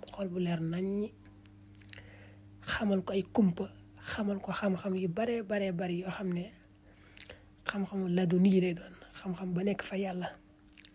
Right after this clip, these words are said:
xamal ko it ay secret yu yéeme, yéeme. Mooy, "ومنها أن من دام على قراءتها بعد صلاة الصبح أربعين صباحا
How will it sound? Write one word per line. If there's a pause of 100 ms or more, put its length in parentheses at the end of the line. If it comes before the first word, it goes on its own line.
(500)
xamal
ko
it
ay
secret (220)
yu
yéeme,
yéeme. (1800)
Mooy,
"ومنها (140)
أن
من
دام
على
قراءتها (220)
بعد
صلاة
الصبح (240)
أربعين (240)
صباحا